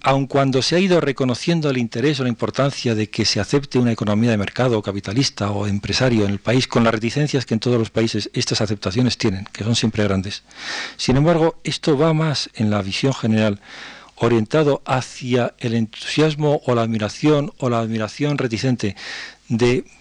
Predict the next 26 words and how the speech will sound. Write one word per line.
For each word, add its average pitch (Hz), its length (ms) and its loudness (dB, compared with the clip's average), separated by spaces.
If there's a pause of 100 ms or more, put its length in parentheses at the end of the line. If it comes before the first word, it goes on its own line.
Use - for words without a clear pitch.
(400)
personajes 135 760 2
legendarios 131 760 2
por 127 220 -2
su 123 260 0
golpe 151 460 2
de 131 100 0
vista 123 320 -4
momentáneo 113 800 0
y 113 140 -2
por 110 180 0
su - 260 -2
capacidad 120 540 -2
predatoria 120 680 0 (460)
de 113 160 0
la 110 160 0
presa 135 320 0
que 120 140 0
se 110 340 -2
acerca 120 500 -2
y 113 80 -4
que - 240 -14
se 110 220 -8
arrebata 110 420 0
en 117 80 2
un 117 80 2
momento, 123 400 0